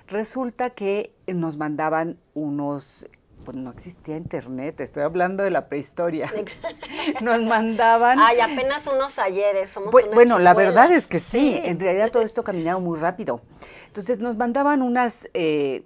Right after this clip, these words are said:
Speaker 1: especie de gacetas con toda la información del vino que debías adquirir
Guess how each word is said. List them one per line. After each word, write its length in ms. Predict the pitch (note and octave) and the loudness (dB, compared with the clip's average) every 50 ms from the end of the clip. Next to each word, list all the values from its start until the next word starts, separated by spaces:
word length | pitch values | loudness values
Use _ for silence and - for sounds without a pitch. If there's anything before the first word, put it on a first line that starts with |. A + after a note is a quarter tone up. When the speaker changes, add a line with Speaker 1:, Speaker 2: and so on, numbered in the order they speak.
| - - | -8 -10
Speaker 1:
especie 360 | E3 - - E3 - - D#3 | -10 -6 -8 -8 -6 -4 -4
de 80 | E3 | -2
gacetas 880 | D3+ C3+ C#3 - - - F#3 F3+ E3 - - D3+ D3 D3+ D#3+ D#3 - - - - - - - _ _ _ _ _ | -2 -2 -6 -6 -6 -4 -4 -4 -4 -6 -6 -4 -4 -4 -4 -6 -12 -20 -20 -20 -20 -20 -20 _ _ _ _ _
con 560 | - F#3 F#3+ F#3+ F3 F#3 F3+ F3+ F3+ F#3 F3+ - - _ | -4 -2 -2 0 0 -2 -2 -2 -4 -4 -6 -10 -10 _
toda 240 | A#3 A#3+ B3+ C#4 C#4 | -6 -4 -4 -4 -4
la 80 | B3+ | -6
información 600 | G#3+ F3 - F3 D#3+ D3+ D#3+ E3 D#3+ - F3+ F3+ | -8 -8 -8 -8 -6 -4 -6 -6 -6 -6 -8 -6
del 220 | F3 E3+ D#3 D#3 D3+ | -4 -4 -4 -4 -4
vino 340 | D#3+ F3 F3 F3 E3+ E3+ E3+ | -4 -6 -4 -4 -4 -4 -4
que 80 | E3+ | -6
debías 360 | D3 C#3 B2 D3 D3 D3+ - | -8 -6 -6 -6 -8 -8 -8
adquirir 580 | E3 D#3 - - F3 D3 D#3+ D3 D3 D#3 - | -12 -12 -12 -16 -14 -10 -8 -8 -8 -10 -12